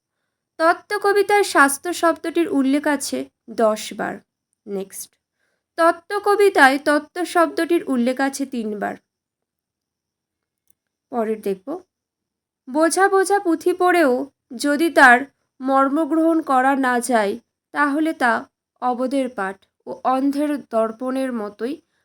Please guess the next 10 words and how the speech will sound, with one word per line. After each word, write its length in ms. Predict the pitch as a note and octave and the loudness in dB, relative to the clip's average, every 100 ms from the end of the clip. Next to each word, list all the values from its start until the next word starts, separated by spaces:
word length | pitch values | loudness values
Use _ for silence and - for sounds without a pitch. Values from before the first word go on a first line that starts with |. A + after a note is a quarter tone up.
| _ | _
হাস্যকর 640 | B3+ B3 A#3+ - A3+ F3+ G3 - | -8 -8 -8 -8 -8 -8 -12 -12
হবে। 240 | - - - _ _ _ _ _ _ _ _ - | -16 -16 -18 _ _ _ _ _ _ _ _ 0
অবোধের 460 | C#4+ D4+ F4 F#4+ F4+ | 0 2 0 0 0
শাস্ত্রের 580 | E4+ D4 C#4+ - E4+ E4 | 0 0 -2 -4 -2 0
মধ্যে 420 | E4+ - - A#3+ B3 B3 _ _ - | -2 -4 -6 -6 -6 -12 _ _ -8
কোন 160 | D#4+ E4+ | -2 0
তত্ত্বের, 540 | E4 C#4+ C#4 - C#4 F#4 _ _ _ _ _ _ _ D4+ | 0 -2 -4 -8 -8 -8 _ _ _ _ _ _ _ -6
কোনো 180 | D4+ E4+ | -4 -2
তত্ত্বের 440 | D4 C4 - D4+ | -2 -4 -6 -10
সন্ধান 500 | D4 C4 A#3+ A#3 D4+ | -6 -4 -2 0 -2